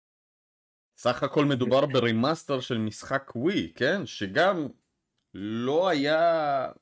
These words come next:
Speaker 1: הכי מוצלג בסדרה, כלומר
Speaker 2: זהו, זהו, שזה מה שהכי מוזר לי, כי זה לא...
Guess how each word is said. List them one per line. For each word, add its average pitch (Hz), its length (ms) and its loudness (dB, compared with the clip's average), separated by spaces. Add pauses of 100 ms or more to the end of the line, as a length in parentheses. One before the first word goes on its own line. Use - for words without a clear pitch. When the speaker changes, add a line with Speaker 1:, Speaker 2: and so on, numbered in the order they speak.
(120)
Speaker 1:
הכי - 280 -8
מוצלג 139 440 0
בסדרה, 113 800 -2
כלומר 104 480 -4
Speaker 2:
זהו, 160 200 2 (500)
זהו, 135 300 -2
שזה 110 220 -6
מה 170 80 -6
שהכי 147 300 -6
מוזר 131 360 -2
לי, 95 100 -8
כי 104 140 -8
זה 98 120 -6
לא... 160 280 -2